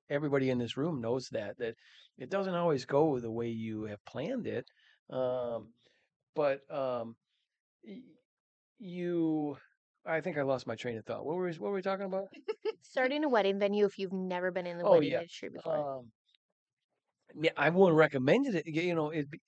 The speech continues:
Speaker 1: imagine starting any other business that you had no experience in. A-, and that's not, that's not to say that you can't learn because, uh, but it is a steep,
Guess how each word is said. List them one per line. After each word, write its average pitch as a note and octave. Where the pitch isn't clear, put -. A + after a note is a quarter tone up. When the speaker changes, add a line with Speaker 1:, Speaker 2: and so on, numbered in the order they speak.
Speaker 1:
imagine F3
starting D#3+
any C#3+
other F#3+
business A#2+
that A2+
you A2+
had A2+
no A2+
experience A#2
in. G2+
A-, E3
and D#3
that's G3
not, E3+
that's F3+
not E3+
to C3
say B2+
that A#2+
you A2+
can't A2
learn G2
because, G2+
uh, A2+
but C3
it E3+
is C#3+
a A2
steep, -